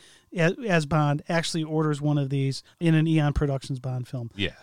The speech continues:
Speaker 1: Where he says, "Shaken, not stirred."
Speaker 2: Yeah. And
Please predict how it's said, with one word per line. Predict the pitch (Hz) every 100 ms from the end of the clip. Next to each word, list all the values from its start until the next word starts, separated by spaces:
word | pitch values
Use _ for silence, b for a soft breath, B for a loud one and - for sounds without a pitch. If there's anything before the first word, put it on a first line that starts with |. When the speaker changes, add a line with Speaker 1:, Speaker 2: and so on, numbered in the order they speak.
| _ -
Speaker 1:
Where | 143
he | 139
says, | - 139 -
"Shaken, | - 147 135 135
not | 127 123 -
stirred." | - 147 135 156 - _ _ _
Speaker 2:
Yeah. | 87 - - _ _ _ _ _
And | - 123 120 117 117